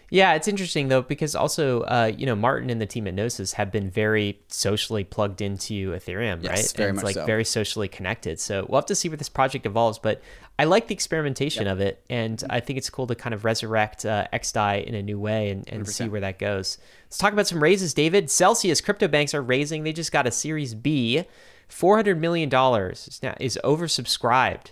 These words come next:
Speaker 1: So actually, I think maybe they were asking for four hundred million. They got seven hundred fifty million.
Speaker 2: Wow.
Speaker 1: Not sure how that works.
Speaker 2: Wow.
Speaker 1: But, uh, it's a lot of money for crypto banks these days. Any takes?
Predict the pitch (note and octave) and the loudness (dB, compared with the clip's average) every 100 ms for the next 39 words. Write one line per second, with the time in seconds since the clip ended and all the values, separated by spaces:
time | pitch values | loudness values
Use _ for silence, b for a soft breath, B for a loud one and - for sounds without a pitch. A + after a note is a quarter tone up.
0 | b b b - A2 - B2 - A#2 G2 | b b b 0 2 2 2 0 0 0
1 | G2+ B2+ A#2 A#2 A#2 A2+ G#2+ A2+ B2 G#2+ | 0 -4 -6 -2 0 4 4 2 -2 -6
2 | G#2 A#2 A2 G#2 A2+ A#2 G#2+ G2 - - | -8 -4 -4 -4 -4 -4 -4 -6 -6 -4
3 | G#2 C#3 D3 D3+ D#3 E3 D#3+ E3 E3 E3+ | -4 -4 -6 -6 -6 -6 -4 -4 -2 -2
4 | E3+ E3 E3+ E3+ D#3+ - - - G#2+ G#2 | -2 -6 -8 -8 -6 -2 -2 0 0 2
5 | A2+ E2+ G#2+ G#2 - - F2 D#2 E2 A2 | 2 2 -2 -2 -6 -6 -6 -6 -2 2
6 | G#2+ - A2+ G#2 - D3 F#3 F#3 G3 - | 2 2 2 2 2 4 4 4 2 0
7 | E3+ F#3+ F#3+ E3 D3 C3+ - C3 - C#3 | 0 0 2 2 2 0 -4 -4 0 2
8 | C3+ C#3 C3 A#2+ D3 - - | 2 -2 -6 -2 -4 -4 -10